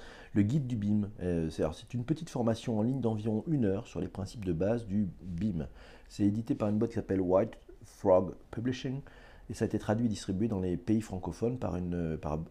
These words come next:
Objectif bim. Allez voir. On a repéré aussi sept cas d'usage. Tiens, on peut parler des cas d'usage. Ça se trouve sur bimconsult point L U au Luxembourg.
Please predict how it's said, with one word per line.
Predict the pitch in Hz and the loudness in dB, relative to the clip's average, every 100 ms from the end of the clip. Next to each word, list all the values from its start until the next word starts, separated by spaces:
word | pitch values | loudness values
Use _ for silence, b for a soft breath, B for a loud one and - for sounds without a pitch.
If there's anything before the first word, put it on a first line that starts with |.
| - | -4
Objectif | 120 98 107 - 85 | -2 -2 -4 -6 -6
bim. | 87 92 | -4 -2
Allez | 98 101 | -2 -2
voir. | 82 80 87 B B B | 0 -2 -4 B B B
On | 135 | 0
a | 147 | 0
repéré | - 156 | 4 4
aussi | 160 147 156 | 4 0 -6
sept | - 185 - | -6 -8 -4
cas | 143 | -4
d'usage. | 117 98 80 71 69 | -2 -2 0 0 -2
Tiens, | - | -6
on | 92 | -6
peut | 98 | -6
parler | 95 92 | -4 -2
des | 85 85 | -2 -2
cas | 92 | -2
d'usage. | 82 85 104 123 120 B B | -2 0 0 0 -2 B B
Ça | 104 | -10
se | - | -8
trouve | 151 | -8
sur | - 82 | -4 -4
bimconsult | 98 151 143 - 104 - 127 127 | -2 -2 -2 -4 -6 0 0 0
point | - - 104 104 - | -8 -2 -2 -2 -2
L | 139 117 | 0 2
U | 107 - - | -2 -6 -6
au | |
Luxembourg. | 101 101 90 85 87 87 | -4 -4 -4 -2 -2 -4